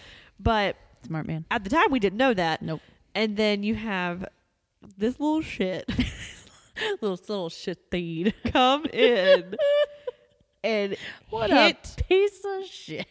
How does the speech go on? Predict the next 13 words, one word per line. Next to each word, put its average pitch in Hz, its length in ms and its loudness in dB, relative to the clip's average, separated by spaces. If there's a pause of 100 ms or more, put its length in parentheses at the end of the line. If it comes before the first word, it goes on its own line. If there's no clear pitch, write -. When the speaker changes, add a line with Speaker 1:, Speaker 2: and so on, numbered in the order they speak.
(160)
Speaker 1:
the 220 140 2
golden 262 640 4
boy, 196 360 4
Johnny 202 380 2
Gargano, 190 640 2
in 190 180 -4
the 185 120 -4 (160)
back 226 640 4
with 262 520 6
a 196 80 2
Speaker 2:
Ugh. - 40 -2 (220)
Speaker 1:
steel 247 340 2
chair. 180 580 0